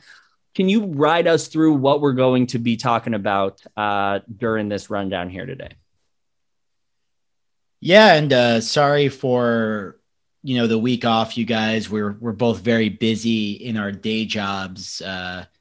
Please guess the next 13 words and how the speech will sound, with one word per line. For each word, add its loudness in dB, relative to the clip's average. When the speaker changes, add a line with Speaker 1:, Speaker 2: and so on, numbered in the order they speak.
Speaker 2:
as -8
P 0
H -4
D 0
students, -4
but -4
we're -6
coming 0
back 2
to -2
our 0
night -2
jobs -8